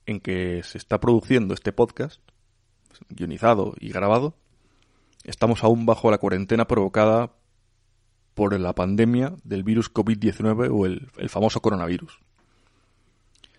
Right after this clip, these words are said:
Este me, me ha llevado a buscar información sobre cómo lo hacían antes, cómo vivían otra, en otras épocas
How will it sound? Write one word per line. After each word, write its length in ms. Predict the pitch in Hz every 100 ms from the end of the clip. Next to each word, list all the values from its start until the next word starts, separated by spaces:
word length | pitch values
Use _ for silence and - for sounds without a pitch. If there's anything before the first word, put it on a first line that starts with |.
| _ _ _ _ _ _
Este 340 | - - 156
me, 460 | 160 117 101 95 - _
me 240 | - 98
ha 40 | 107
llevado 360 | 113 120 123
a 60 | 123
buscar 540 | 107 95 110 113 - _ _
información 760 | - 113 101 95 90 127 123 135
sobre 320 | - 107 95
cómo 320 | - 120 120 117
lo 60 |
hacían 280 | 98 113 101
antes, 420 | 123 107 - - _ _
cómo 260 | 113 123
vivían 380 | 117 113 120 113
otra, 440 | 117 110 104 98 - -
en 100 | 113
otras 260 | 113 -
épocas 460 | 120 120 123 127